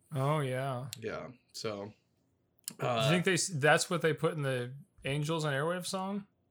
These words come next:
Speaker 2: Yeah, well, I think it's like Black Mirror, and they, then in that, and then this Rebel Girl song, they say both at the same time.
Speaker 1: Yeah, kinda like a, is that like the Mandela effect?
Speaker 2: Yeah, I feel, <laughs> I think that's what the Mandela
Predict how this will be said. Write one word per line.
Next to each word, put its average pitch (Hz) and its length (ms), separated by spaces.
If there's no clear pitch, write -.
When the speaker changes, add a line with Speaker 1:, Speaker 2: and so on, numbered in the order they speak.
Speaker 2:
Yeah, 151 300
well, 143 120
I 156 80
think 202 180
it's 214 160
like 160 200
Black 131 320
Mirror, 110 420
and 117 120
they, 113 240
then 117 200
in 113 180
that, 113 280
and 117 160
then 110 240
this 143 260
Rebel 127 260
Girl 113 300
song, 110 420
they 123 120
say 123 180
both 117 260
at 107 60
the 104 100
same 104 280
time. 104 320
Speaker 1:
Yeah, 135 1040
kinda 175 200
like 190 180
a, 156 180
is 151 100
that 202 140
like 208 140
the 196 60
Mandela 147 560
effect? 170 540
Speaker 2:
Yeah, 147 440
I 143 60
feel, 180 300
<laughs> - 40
I 208 60
think 220 300
that's 170 220
what 147 120
the 147 80
Mandela 113 540